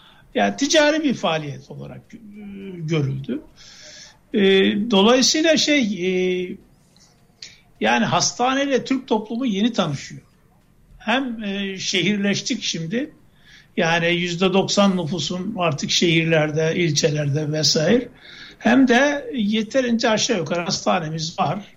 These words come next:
E, yani has-, hasta olduğun zaman hastaneye gitme, tedavi olma,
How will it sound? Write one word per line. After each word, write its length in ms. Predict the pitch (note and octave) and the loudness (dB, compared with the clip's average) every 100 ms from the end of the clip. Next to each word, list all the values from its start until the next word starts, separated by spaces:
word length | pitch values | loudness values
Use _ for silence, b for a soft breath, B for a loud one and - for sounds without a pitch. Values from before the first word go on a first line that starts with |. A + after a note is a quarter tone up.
| _ _ b b b b _ | _ _ b b b b _
E, 60 | F3+ F3+ F3 F3 F3 F3+ - - - - - | -4 -2 -2 -2 -4 -4 -6 -10 -14 -20 -2
yani 400 | C4 A#3+ A#3+ A#3+ | 4 4 4 2
has-, 460 | A#3 - A3 - - - _ _ _ _ _ _ _ | -2 -2 -2 0 -4 -16 _ _ _ _ _ _ _
hasta 440 | - - G#3+ - C#4 | -6 0 0 0 2
olduğun 400 | A#3+ A3+ B3 A#3+ | 2 2 2 4
zaman 580 | G3+ F#3 G3+ C4+ D4+ D4+ - _ _ _ | 4 2 2 0 0 -6 -16 _ _ _
hastaneye 720 | G#3+ F#3+ - G#3 G#3+ G#3+ G#3+ | -4 -4 0 0 2 2 2
gitme, 540 | G#3 F3 - F3+ G3 | 0 -6 -6 -8 -4
tedavi 500 | - F#3 G3+ G3+ G#3 | -4 0 2 2 4
olma, 440 | A3 G3+ D#3 D#3+ | 2 2 -2 -6